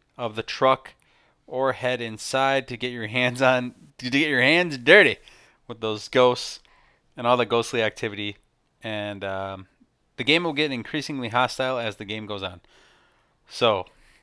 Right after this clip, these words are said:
realistic graphics and sounds, as well as having minimal user interfaces,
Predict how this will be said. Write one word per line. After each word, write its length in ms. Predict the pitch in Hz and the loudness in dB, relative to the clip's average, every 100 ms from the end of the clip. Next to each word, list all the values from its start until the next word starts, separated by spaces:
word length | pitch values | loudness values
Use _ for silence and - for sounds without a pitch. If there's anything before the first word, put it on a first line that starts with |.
| _ _ _ _ - - | _ _ _ _ -20 -16
realistic 500 | 107 117 123 123 147 | -4 0 0 0 -2
graphics 680 | 143 156 156 127 - - - | 4 4 4 0 -8 -12 -12
and 180 | - 110 | -12 -10
sounds, 600 | - 151 143 110 101 104 - - | -2 -2 -2 -4 -10 -14 -18 -16
as 200 | 110 104 | -16 -8
well 260 | 104 113 | -4 -4
as 100 | 113 | -4
having 320 | - 107 107 107 | -4 -6 -8 -8
minimal 360 | 151 160 156 | -8 -6 -6
user 340 | 120 120 117 117 | -6 -8 -8 -8
interfaces, 640 | 107 101 107 101 107 | -10 -10 -10 -10 -12